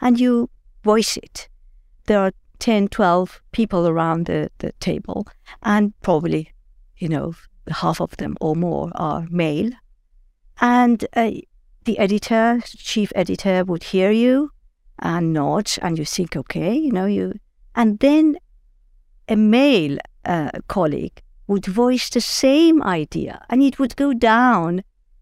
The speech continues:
better than, it's the repetition of the same idea, but somehow the chief editor, being a male himself usually,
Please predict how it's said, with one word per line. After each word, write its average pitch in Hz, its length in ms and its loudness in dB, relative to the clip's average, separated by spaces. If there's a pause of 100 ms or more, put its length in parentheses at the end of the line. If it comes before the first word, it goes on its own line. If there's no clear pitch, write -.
(180)
better 165 560 0 (300)
than, 175 400 2
it's - 180 -2
the 240 220 2
repetition 233 600 0
of 214 120 -2
the 220 80 -2
same 226 360 2
idea, 196 460 0
but - 200 -4 (240)
somehow 190 840 2
the 185 100 -2
chief 214 380 -2
editor, 180 560 0
being 170 460 0 (100)
a 151 100 -4
male 143 400 -4
himself 151 680 -2
usually, 147 640 -4